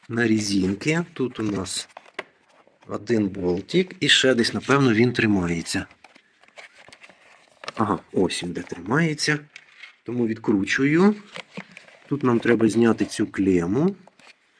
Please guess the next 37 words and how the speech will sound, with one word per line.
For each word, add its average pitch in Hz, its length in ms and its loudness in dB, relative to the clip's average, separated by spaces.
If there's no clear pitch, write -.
Це 120 160 0
у 120 80 2
нас, 113 140 -2
якщо - 200 -6
не 110 80 0
помиляюсь, 110 600 0
або 107 140 -2
датчик 107 340 -2
температури, 107 600 0
або 101 180 0
датчик 104 460 -2
масової 104 460 -4
витрати 98 360 -6
пального, 92 680 -6
ой, 95 120 -8
повітря. 104 540 0
І 156 360 4
відкрутити 135 440 -2
хомутик, 135 440 -4
щоб 107 220 -2
у 110 40 0
нас... 107 340 0
о, 147 60 2
а 123 60 -10
чого 175 160 -4
ж 165 60 0
я 160 60 2
мучусь? 120 500 -2
Відкручуємо 143 440 0
спочатку - 500 0
кришку 175 360 0
фільтра. 92 480 -2
І - 40 -12
тоді, 123 240 -4
можливо, 113 360 0
нам 104 160 -4
буде 95 240 -6